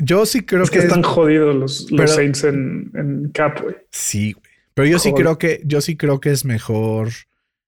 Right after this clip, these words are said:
Speaker 1: em, creo que sí es mejor Jameis de lo que la gente le da crédito.
Speaker 2: Sí, de acuerdo.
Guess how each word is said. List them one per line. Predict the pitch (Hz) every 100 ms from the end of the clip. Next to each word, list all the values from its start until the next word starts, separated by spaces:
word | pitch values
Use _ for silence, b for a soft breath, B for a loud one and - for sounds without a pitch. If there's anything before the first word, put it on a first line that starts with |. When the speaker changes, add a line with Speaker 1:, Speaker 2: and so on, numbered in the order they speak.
| _ _ -
Speaker 1:
em, | 110 104 98 90 87 90 90 - _ _ _ _ _ _ -
creo | 143 147
que | 160
sí | 160
es | 147
mejor | 151 131 143 127 127 131 _ _ _ -
Jameis | 135 127 139 147 185 330 - - _ _ _ _ -
de | 131
lo | 120
que | 117
la | 117
gente | 107 127 127
le | 113
da | 110
crédito. | 113 101 87 - _ _ _ _ -
Speaker 2:
Sí, | - 147
de | 139
acuerdo. | 131 - 160 - -